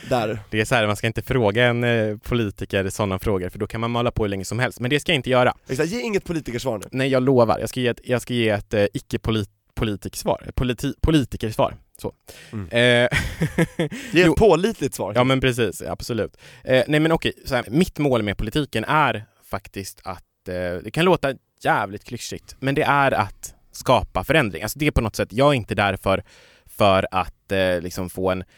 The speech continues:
Speaker 2: slags position, eh, som är si eller så, utan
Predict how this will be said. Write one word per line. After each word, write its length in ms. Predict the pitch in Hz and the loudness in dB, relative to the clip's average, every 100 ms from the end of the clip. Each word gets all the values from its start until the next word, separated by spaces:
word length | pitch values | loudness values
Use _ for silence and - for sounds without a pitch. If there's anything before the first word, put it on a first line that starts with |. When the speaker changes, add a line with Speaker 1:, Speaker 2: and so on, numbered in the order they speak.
| _ | _
Speaker 2:
slags 400 | - - 104 - | -14 -4 -4 -4
position, 1080 | - 107 90 - 104 113 110 107 104 104 101 | -8 -6 -8 -6 -4 -4 -4 -4 -4 -2 -2
eh, 40 | 104 | -4
som 200 | - 104 | -4 -4
är 40 | |
si 380 | 95 113 104 104 | -2 -2 0 0
eller 140 | 107 | -2
så, 380 | - - 117 92 - - _ | -2 -2 0 -2 -4 -16 _
utan 420 | 123 - 123 120 | -6 0 2 0